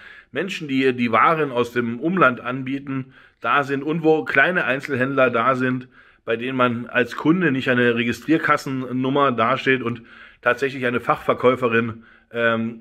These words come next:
auch noch mit dem, was sie da verkauft, sich identifizieren kann und eben nicht nur einen kleinen Job hat, mit dem sie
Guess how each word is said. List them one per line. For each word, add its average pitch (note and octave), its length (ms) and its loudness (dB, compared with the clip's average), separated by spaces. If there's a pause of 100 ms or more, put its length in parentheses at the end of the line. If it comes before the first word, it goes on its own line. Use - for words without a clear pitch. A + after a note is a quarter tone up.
auch C3+ 180 2
noch C#3 140 0
mit B2 180 -2
dem, D3 300 2
was B2+ 120 4
sie C3 80 -4
da B2 140 2
verkauft, B2 600 -2 (280)
sich B2 240 -12
identifizieren B2 800 -2
kann A#2 240 0
und A#2 140 -4
eben A#2 180 -2
nicht B2 180 -4
nur A2+ 380 0 (360)
einen A2+ 200 -4
kleinen A2+ 540 0
Job C3 320 0
hat, A#2+ 260 0
mit A2+ 120 -10
dem A#2 160 -2
sie A2+ 240 -2